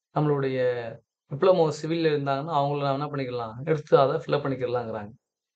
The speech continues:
ஐம்பது வயசு ஃபில் அப் ஆயிடக்கூடாது, ஐம்பதுக்குள்ள இருக்கணும் அப்ளை பண்ணும்போது. So, எல்லாருடைய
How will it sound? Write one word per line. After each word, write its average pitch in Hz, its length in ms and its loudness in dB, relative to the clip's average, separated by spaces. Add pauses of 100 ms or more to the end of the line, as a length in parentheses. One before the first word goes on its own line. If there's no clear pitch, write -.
(140)
ஐம்பது 165 440 2
வயசு 143 440 -2
ஃபில் 147 240 -4
அப் 143 140 0
ஆயிடக்கூடாது, 127 580 2
ஐம்பதுக்குள்ள 135 640 0
இருக்கணும் 120 380 -2
அப்ளை 123 280 2
பண்ணும்போது. 113 480 -4 (640)
So, - 200 6
எல்லாருடைய 156 720 2